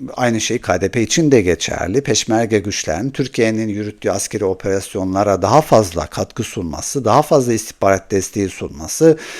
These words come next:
sahada boşalacak alanları kontrol etmesi gibi beklentiler var. E, bu tabii, e, Kürtler arası çatışmayı da, e,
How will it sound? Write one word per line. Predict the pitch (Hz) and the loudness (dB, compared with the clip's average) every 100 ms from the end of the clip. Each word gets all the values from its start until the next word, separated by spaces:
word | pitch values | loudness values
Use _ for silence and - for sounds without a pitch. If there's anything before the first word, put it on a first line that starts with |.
| - - | -16 -2
sahada | 139 127 120 123 110 | 4 6 6 4 4
boşalacak | 117 - 110 107 131 110 | 4 4 2 2 0 2
alanları | 110 107 101 98 101 | 2 2 2 -2 -4
kontrol | - 107 107 101 | -2 -4 -4 -4
etmesi | 90 - 101 - | -6 -6 -8 -6
gibi | 95 87 151 | -6 0 4
beklentiler | 143 143 151 151 147 151 110 - - - - - | 4 6 4 4 6 8 8 4 -12 -16 -16 -4
var. | 127 135 82 - - - - | 6 8 8 2 -8 -12 -2
E, | 131 101 113 | 2 2 4
bu | 185 202 185 - - | 10 10 10 4 -2
tabii, | 180 170 175 180 - _ - | 0 4 4 2 -4 _ 2
e, | 131 120 113 | 6 6 4
Kürtler | 147 - 175 | 0 6 8
arası | 135 120 - | 10 6 0
çatışmayı | - 131 - - 135 147 139 | -4 -4 -2 -2 2 2 4
da, | 92 76 - - - | 2 2 -6 -20 -16
e, | - | -4